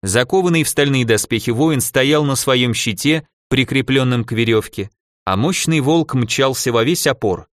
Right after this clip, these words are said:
с легкостью таща за собой импровизированную доску для наземного серфинга.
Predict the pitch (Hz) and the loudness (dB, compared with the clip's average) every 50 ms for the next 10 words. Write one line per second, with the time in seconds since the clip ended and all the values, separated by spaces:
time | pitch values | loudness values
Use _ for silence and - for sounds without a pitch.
0 | _ _ _ - - - 165 190 175 - - 147 - - 147 135 143 135 - - | _ _ _ -6 0 2 2 2 2 0 -4 -4 -2 -2 -2 0 0 -2 0 0
1 | 147 139 117 113 110 - - 117 117 131 135 127 117 - 123 117 120 135 120 110 | 0 0 0 0 -2 0 0 0 0 0 0 0 0 0 -2 -2 0 0 0 0
2 | 113 98 104 113 101 95 85 92 90 90 90 90 85 87 135 147 - - - 143 | 0 0 0 0 0 0 -2 -2 -2 -2 -2 -2 0 0 0 0 0 -2 -2 -4
3 | 135 - _ _ _ _ 107 117 123 117 113 104 104 104 95 95 95 95 92 95 | -4 -4 _ _ _ _ 2 2 4 4 2 2 2 0 0 0 0 0 0 0
4 | - - 117 104 - - 92 85 80 80 - | 0 0 0 -2 -2 -4 -8 -8 -8 -10 -14